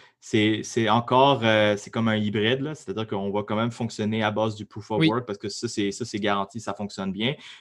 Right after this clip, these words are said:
Speaker 1: Mais on veut juste, euh, comme simuler que,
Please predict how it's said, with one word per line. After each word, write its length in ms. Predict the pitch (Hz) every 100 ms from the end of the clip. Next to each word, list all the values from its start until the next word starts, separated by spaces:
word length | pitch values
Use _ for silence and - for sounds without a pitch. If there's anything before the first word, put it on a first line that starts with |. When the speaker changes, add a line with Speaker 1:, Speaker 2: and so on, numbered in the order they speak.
| _
Speaker 1:
Mais 120 | 107
on 120 | 110
veut 300 | 113 123 139
juste, 360 | 120 123 131 -
euh, 60 | 104
comme 220 | 110 101
simuler 800 | - - 123 113 113 131 139 139 _ _ _ -
que, 680 | 104 101 98 95 92 92